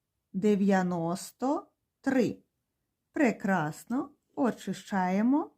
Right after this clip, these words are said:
І переходимо з вами до наступного прикладу. П'ятдесят чотири. Відняти два. Сім. Відповідь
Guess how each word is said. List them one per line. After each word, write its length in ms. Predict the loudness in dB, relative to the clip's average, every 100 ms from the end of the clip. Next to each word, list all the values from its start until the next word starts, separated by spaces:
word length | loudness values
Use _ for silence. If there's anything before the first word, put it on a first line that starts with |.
| _ _ _ _ _
І 120 | -8
переходимо 720 | -2 -2 -2 -4 -4 0 0
з 80 | 2
вами 260 | 2 2 2
до 120 | 0
наступного 640 | -4 -4 -8 -4 -4 -4
прикладу. 520 | -4 -6 -8 -12 -12 -14 _ _ _
П'ятдесят 760 | 0 2 2 0 0 2 2 -2
чотири. 920 | -4 -4 -2 -4 -2 -2 -2 -2 -4 -8 _ _ _ _ _ _ _ _ _ _ _
Відняти 640 | -2 0 2 2 2 -2 -2
два. 600 | 2 4 4 2 0 -4 -8 _ _ _ _ _ _ _ _ _ _ _ _ _
Сім. 920 | -14 0 4 6 6 4 2 0 -2 _ _ _ _ _ _ _ _ _ _ _ _ _ _ _ _ _ _ _ _
Відповідь 920 | -2 0 0 -4 -4 -2 0 -2 -8